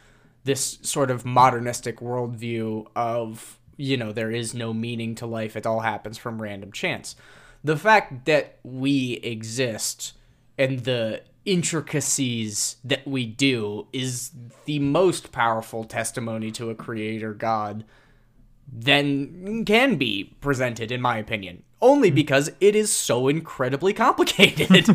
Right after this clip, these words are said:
Speaker 1: <laughs> Like, a-, and you listen to, um, like, Peter Lennox, who's a big pastor, talk about it, and he said in his debate with Richard Dawkins, um, the, the precision at which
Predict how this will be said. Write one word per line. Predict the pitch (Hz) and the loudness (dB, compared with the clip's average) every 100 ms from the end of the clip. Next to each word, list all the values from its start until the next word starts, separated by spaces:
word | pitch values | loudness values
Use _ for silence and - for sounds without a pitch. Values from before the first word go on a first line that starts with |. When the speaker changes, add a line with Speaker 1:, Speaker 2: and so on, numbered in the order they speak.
| 214 | 6
Speaker 1:
<laughs> | 180 214 190 | 6 6 6
Like, | - - 190 165 - 202 - - - 147 | 4 10 8 8 2 0 -2 -16 -16 2
a-, | 180 175 170 | 6 6 6
and | 180 170 | 4 6
you | 160 151 | 4 4
listen | 160 156 170 147 | 4 2 0 -2
to, | 151 139 127 123 - | 2 2 2 -2 -2
um, | 131 120 110 107 _ - | -2 -2 -6 -12 _ -8
like, | 123 110 | -8 -8
Peter | - 147 131 | -6 -4 -2
Lennox, | 127 131 127 | 0 -2 -4
who's | 127 117 | -8 -8
a | |
big | 113 117 113 | -8 -10 -4
pastor, | 135 139 127 | -2 -2 -8
talk | 117 120 117 | -6 -6 -4
about | 120 117 | -4 -2
it, | 110 | -4
and | 113 | -6
he | 117 131 | -8 -6
said | 135 120 113 - | -4 -4 -6 -12
in | 123 120 | -10 -8
his | 117 | -8
debate | 117 120 113 | -6 -6 -6
with | 117 123 | -8 -10
Richard | 120 113 | -12 -4
Dawkins, | 139 180 127 117 113 - - - - - | 0 0 -2 -8 -10 -16 -20 -20 -20 -6
um, | 131 123 113 - - - | 0 0 0 -6 -14 -16
the, | 139 127 160 135 156 151 - _ - - - - | -10 0 2 2 -2 -12 -16 _ -20 -20 -12 -4
the | 170 | -2
precision | 175 165 254 254 220 185 | 0 2 2 2 2 0
at | 143 | 0
which | 143 156 143 - - - | 2 4 2 0 -6 -8